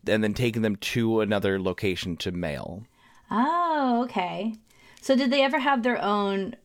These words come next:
Speaker 2: postmark, or did it always have just the city of Anaheim like it does currently?
Speaker 1: So there are rumors that there are postmarks that are out there that happened.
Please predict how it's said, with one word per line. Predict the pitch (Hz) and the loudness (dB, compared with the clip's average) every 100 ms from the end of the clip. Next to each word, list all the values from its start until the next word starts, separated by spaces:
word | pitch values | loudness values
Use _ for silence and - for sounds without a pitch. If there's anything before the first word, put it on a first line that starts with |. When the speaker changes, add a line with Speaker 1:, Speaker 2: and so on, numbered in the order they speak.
| - | -8
Speaker 2:
postmark, | - 220 220 220 254 240 | 0 0 2 0 0 0
or | 214 | 0
did | 196 | 2
it | 185 - | 0 2
always | 196 202 202 196 | 4 4 2 0
have | - 175 165 170 | 2 2 2 -2
just | 185 170 - | -4 -4 -8
the | |
city | 165 190 175 | -6 -2 0
of | 175 | -2
Anaheim | 160 165 160 147 127 | -4 -6 -6 -6 -6
like | 180 | -6
it | - | -6
does | - - | -6 -6
currently? | - 131 - 202 | -8 -8 -6 0
Speaker 1:
So | 180 | 2
there | 170 202 226 | 2 0 2
are | 165 135 | 2 2
rumors | 113 113 123 165 180 185 | 2 2 2 2 0 2
that | 185 170 | 0 2
there | 170 165 | 2 2
are | 170 | 0
postmarks | - 170 - 160 165 - | 0 -2 0 -2 -2 0
that | 151 | 0
are | 147 135 | 2 0
out | 139 - | 0 0
there | 151 151 | 0 0
that | 151 107 | 0 -2
happened. | 110 117 139 156 175 185 | 0 0 0 -2 -2 -8